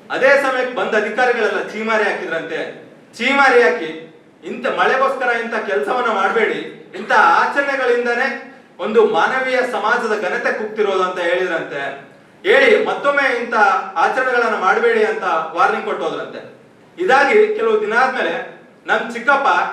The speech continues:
ನ-, ಒಂದು ನಗರಕ್ಕೆ ಕಲಿಯೋಕಂತ ಹೋದವನು ಅಲ್ಲೇ ಕಲಿತಾ ಇದ್ದಂತೆ. ಇನ್ನೇನು ಮುಗೀತು, ಇನ್ನೇನು ಜಾಬ್ ಇಟ್ಕೋಬೇಕು. ಆ ಸಮಯದಲ್ಲೇ ಒಂದ್ ದಿನ ಹಿಂಗೆ ರೋಡಲ್ಲಿ ಹೋಗ್ತಿದ್ದ. ರೋಡಲ್ಲಿ ಹೋಗ್ಬೇಕಾದ್ರೆ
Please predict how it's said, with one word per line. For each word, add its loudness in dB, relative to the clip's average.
ನ-, -8
ಒಂದು 0
ನಗರಕ್ಕೆ -2
ಕಲಿಯೋಕಂತ 2
ಹೋದವನು -2
ಅಲ್ಲೇ 0
ಕಲಿತಾ 0
ಇದ್ದಂತೆ. -6
ಇನ್ನೇನು 4
ಮುಗೀತು, 0
ಇನ್ನೇನು 2
ಜಾಬ್ 2
ಇಟ್ಕೋಬೇಕು. -2
ಆ 4
ಸಮಯದಲ್ಲೇ 0
ಒಂದ್ -2
ದಿನ -2
ಹಿಂಗೆ -2
ರೋಡಲ್ಲಿ 4
ಹೋಗ್ತಿದ್ದ. -6
ರೋಡಲ್ಲಿ 4
ಹೋಗ್ಬೇಕಾದ್ರೆ -2